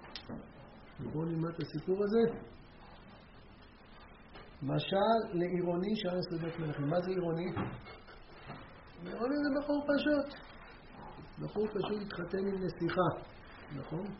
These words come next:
איך יכול להיות שבחור פשוט התחתן עם נסיכה?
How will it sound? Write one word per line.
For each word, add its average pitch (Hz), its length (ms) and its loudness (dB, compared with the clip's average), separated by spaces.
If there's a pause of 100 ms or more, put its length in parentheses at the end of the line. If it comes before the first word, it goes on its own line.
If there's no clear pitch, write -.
(1700)
איך 151 100 -2
יכול 175 120 -4
להיות 160 260 -6
שבחור 151 360 -6
פשוט 156 220 -6
התחתן 151 280 -8
עם 156 120 -6
נסיכה? 151 320 -8